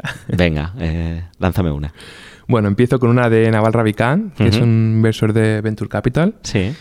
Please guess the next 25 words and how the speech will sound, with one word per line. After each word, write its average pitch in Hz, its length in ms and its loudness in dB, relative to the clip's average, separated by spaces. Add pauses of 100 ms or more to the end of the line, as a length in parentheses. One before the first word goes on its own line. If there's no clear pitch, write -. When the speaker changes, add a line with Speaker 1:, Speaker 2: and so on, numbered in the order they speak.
(220)
Speaker 1:
Y 127 120 2
la 123 100 2
frase 120 220 0
que 120 200 4
es, - 320 0
"Busca 123 360 2
la 143 100 4
riqueza, 127 580 0
no 123 180 2
el 131 80 2
dinero 123 340 2
o 123 60 2
el 107 60 2
estatus. - 580 -6
La 113 160 0
riqueza 117 440 0
es 117 100 -2
tener 120 320 0 (300)
activos 123 420 2
que 120 140 0
te 120 80 2
generan 117 340 2
dinero 107 240 4
mientras 117 300 4
duermes, 139 580 2